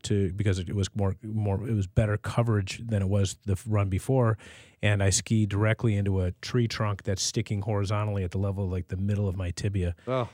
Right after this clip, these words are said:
Speaker 1: And, you know, had I not come out of my ski, I would have for sure broke my tibia and my fibula for sure.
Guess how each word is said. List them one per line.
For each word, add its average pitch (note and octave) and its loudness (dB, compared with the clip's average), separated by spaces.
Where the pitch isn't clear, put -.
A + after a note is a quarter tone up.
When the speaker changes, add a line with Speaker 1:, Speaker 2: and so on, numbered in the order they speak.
Speaker 1:
And, G2+ 0
you A#2+ 2
know, F#2+ 4
had A#2 4
I A2+ 4
not G#2 0
come G#2 0
out G#2 2
of G2 0
my F#2+ 2
ski, C3+ 2
I A#2+ 2
would G2+ 2
have F2+ -2
for G2 -2
sure G2+ 0
broke F#2 0
my F2+ 2
tibia F2+ 0
and F2 0
my E2+ 0
fibula E2 0
for F2+ 0
sure. E2 -2